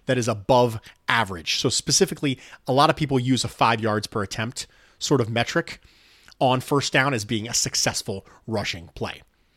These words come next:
But the point is that none of those things impact the effectiveness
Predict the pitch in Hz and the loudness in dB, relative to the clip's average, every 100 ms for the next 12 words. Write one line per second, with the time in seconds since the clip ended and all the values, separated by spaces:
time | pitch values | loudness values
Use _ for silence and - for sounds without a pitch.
0 | _ _ _ _ - _ - 160 - - | _ _ _ _ -20 _ 0 0 0 -2
1 | 285 277 160 143 135 120 139 196 240 202 | 0 2 2 2 0 -2 2 2 4 2
2 | 175 - - 143 120 147 - - - _ | 2 2 2 2 2 0 0 -2 -6 _
3 | _ _ _ _ _ _ _ _ _ _ | _ _ _ _ _ _ _ _ _ _
4 | 226 240 151 110 113 - - _ _ _ | 4 6 4 2 0 -6 -10 _ _ _
5 | _ 160 165 - 233 - 135 123 117 - | _ 2 4 6 4 4 2 2 2 2
6 | - | 0